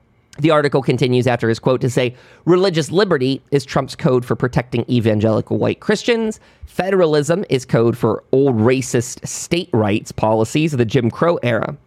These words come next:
The Muslim ban under the Trump administration, uh, w-, they imposed extreme vetting and put on a powerful travel ban to keep, quote, radical Islamic terrorists and jihadists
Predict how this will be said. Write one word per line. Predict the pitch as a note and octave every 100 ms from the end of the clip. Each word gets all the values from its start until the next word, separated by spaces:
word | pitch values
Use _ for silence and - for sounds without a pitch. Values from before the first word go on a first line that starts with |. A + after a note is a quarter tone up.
| _ _ _ -
The | C#3
Muslim | C3+ D3+ A#3+ B3 E3+ A#2+
ban | A#2 A2+ A#2 D3+ - - -
under | C#3+ A#2+
the | B2
Trump | - B2
administration, | A#2+ A#2 A#2+ - A#2 A#2+ C#3+ C#3 E3+ _ _ _ _
uh, | E3 D#3 D3+ D3+ D3 D3 - _ _ -
w-, | F3+ E3
they | E3+ F3
imposed | D#3+ D3+ E3 D#3+ -
extreme | - - - G3 B3+ A3+
vetting | E3 C#3 C#3+ D#3+
and | D3
put | D3 D3+
on |
a | C3
powerful | - - G3+ F#3+ D#3
travel | D3 D3 C#3
ban | B2+ B2+ B2
to |
keep, | B2+ D3 B2+ - _
quote, | - C#3+ -
radical | A2+ B2+ C3+ C#3+ C#3 C#3+ B2+
Islamic | B2 A#2 A#2+ C3 C3+ B2+ B2+
terrorists | - D3 C#3 A2+ A#2+ -
and | A2
jihadists | A#2+ C3 G#2 C3+ C3 A2+ - -